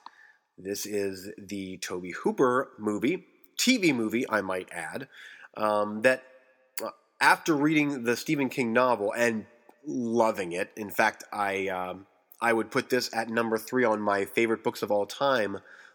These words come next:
list, right behind The Stand and It, and Salem's Lot would be number three, 'cause this is, in every sense of the word, an epic vampire horror novel. It is, uh,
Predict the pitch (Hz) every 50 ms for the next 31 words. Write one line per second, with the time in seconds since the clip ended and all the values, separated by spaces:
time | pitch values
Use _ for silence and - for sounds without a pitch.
0 | - - 107 107 104 104 - - - - 110 123 135 131 127 117 101 107 110 110
1 | 107 107 104 101 101 113 - - 107 101 98 - - 123 120 120 123 127 127 123
2 | - 95 107 101 98 98 98 95 90 - - 117 123 151 - - - - _ -
3 | - - _ _ _ - - 110 107 101 104 - 139 131 123 120 113 104 117 113
4 | 113 98 110 107 101 107 110 104 104 104 104 101 101 98 - 104 98 85 - -
5 | 98 90 95 117 120 - - 110 110 104 98 95 - _ _ _ _ _ _ _
6 | _ _ _ _ - 127 117 113 107 117 120 120 131 120 - 127 113 117 117 104
7 | 107 104 101 104 104 104 101 101 98 98 98 - - - 107 - - 107 104 -
8 | - - - - - - - - - - - _ _ - 98 101 113 110 107 -
9 | - 107 101 101 101 98 98 98 - - - - 117 110 110 104 101 98 98 98
10 | - - 95 98 98 101 98 98 95 90 85 82 - - 127 120 110 107 104 104
11 | 98 98 90 - - - _ _ _ _ - - - _ _ _ _ _ _ _
12 | - 107 101 95 95 92